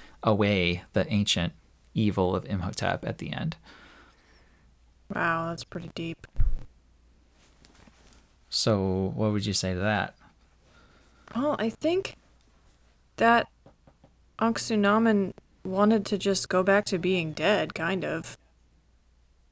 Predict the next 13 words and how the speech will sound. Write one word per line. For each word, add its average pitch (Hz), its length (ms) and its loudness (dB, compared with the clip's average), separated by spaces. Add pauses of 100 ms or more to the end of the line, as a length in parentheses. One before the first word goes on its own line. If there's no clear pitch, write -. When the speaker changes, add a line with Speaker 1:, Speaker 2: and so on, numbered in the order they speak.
(180)
Speaker 1:
Hmm. 113 300 0 (260)
Speaker 2:
Um, 170 460 -4 (880)
it's 196 200 0
like 185 300 4 (300)
ISIS 214 340 4
kind 220 180 0
of 180 160 0
restored 185 840 0 (880)
what 185 320 4
is 180 160 0
supposed - 600 -2
to 180 60 -2
be, 170 500 -4